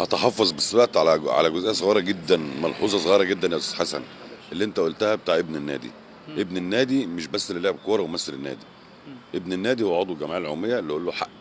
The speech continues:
Speaker 1: في الانتخاب والترشح، ده ابن النادي.
Speaker 2: مم.
Speaker 1: جمهور الزمالك اللي قاعد على القهوة بيشجع الفريق وبيلبس التيشيرت وبيكسر الدنيا
Speaker 2: بس
Speaker 1: لما
Speaker 2: حاجة
Speaker 1: الزمالك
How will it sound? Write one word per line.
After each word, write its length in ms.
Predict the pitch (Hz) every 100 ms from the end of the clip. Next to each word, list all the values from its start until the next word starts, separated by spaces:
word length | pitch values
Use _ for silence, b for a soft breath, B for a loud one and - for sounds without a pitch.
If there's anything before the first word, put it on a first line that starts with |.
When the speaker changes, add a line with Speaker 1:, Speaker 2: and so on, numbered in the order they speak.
| -
Speaker 1:
في 160 | -
الانتخاب 520 | 67 69 67 80 87 71
والترشح، 580 | - 82 117 - 120
ده 140 | 92 98
ابن 140 | 85
النادي. 380 | 73 78 73 64 - B B
Speaker 2:
مم. 100 | B B -
Speaker 1:
جمهور 200 | 82 101
الزمالك 460 | 117 85 98 117 -
اللي 120 | 87
قاعد 120 | 95
على 120 | 76
القهوة 260 | 71 104 87
بيشجع 400 | 73 71 95 85
الفريق 420 | 78 - 85 90
وبيلبس 480 | 65 - 73 80 -
التيشيرت 480 | 80 - - 101 -
وبيكسر 440 | - - 101 90
الدنيا 280 | 82 71 90
Speaker 2:
بس 60 | 80
Speaker 1:
لما 60 | -
Speaker 2:
حاجة 80 | -
Speaker 1:
الزمالك 160 | 117